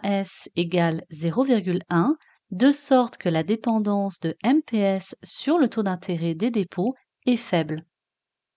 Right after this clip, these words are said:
Étant donné sigma S et M P S haut, nous pouvons calibrer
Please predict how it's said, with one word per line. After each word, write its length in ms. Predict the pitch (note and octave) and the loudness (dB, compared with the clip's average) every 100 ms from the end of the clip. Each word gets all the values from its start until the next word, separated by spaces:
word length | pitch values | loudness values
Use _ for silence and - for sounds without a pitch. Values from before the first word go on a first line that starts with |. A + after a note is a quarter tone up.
| _ _ _ _ - | _ _ _ _ -2
Étant 300 | C4+ C#4 C#4 | 0 4 6
donné 440 | C4 B3 A#3+ A#3 - | 6 6 4 2 0
sigma 500 | - - G#3 G3+ F#3+ | -10 -10 -4 -2 -2
S 440 | F#3 F3+ F3 F3 - _ _ - | -2 -4 -4 -10 -16 _ _ 0
et 200 | F3 F3 | 0 0
M 200 | G3+ G3+ | -2 -2
P 140 | - F#3 | -2 0
S 320 | E3+ - - | 0 -2 -6
haut, 260 | G3 G#3 D4+ - _ _ | -2 0 0 -4 _ _
nous 200 | G3+ D4 | 6 6
pouvons 320 | D#4+ C#4+ C#4 | 6 4 4
calibrer 540 | B3+ A#3+ G#3 F#3 G#3+ | 4 0 -2 0 0